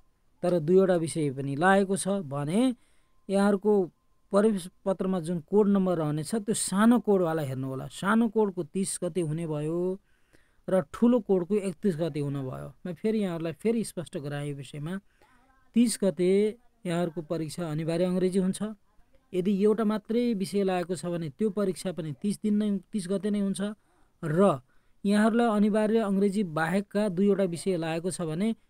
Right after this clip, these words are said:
यहाँहरूको सानो कोड भनेको जुन सानो कोड नम्बर छ त्यो परीक्षा चाहिँ तिस गते हुनेछ र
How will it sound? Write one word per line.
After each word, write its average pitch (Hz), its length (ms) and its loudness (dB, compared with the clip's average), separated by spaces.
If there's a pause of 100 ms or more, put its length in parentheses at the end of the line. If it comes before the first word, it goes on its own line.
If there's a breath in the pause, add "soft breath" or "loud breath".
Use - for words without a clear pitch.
(100)
यहाँहरूको 185 540 0 (540)
सानो 233 440 4
कोड 196 360 4 (640)
भनेको 165 340 -4
जुन 190 180 0
सानो 214 400 0
कोड 196 240 2
नम्बर 175 280 -2
छ 156 120 -6 (800)
त्यो 240 220 4
परीक्षा 208 580 0
चाहिँ 156 220 -2
तिस 185 260 -4
गते 175 180 -2
हुनेछ 156 360 -4
र 220 260 0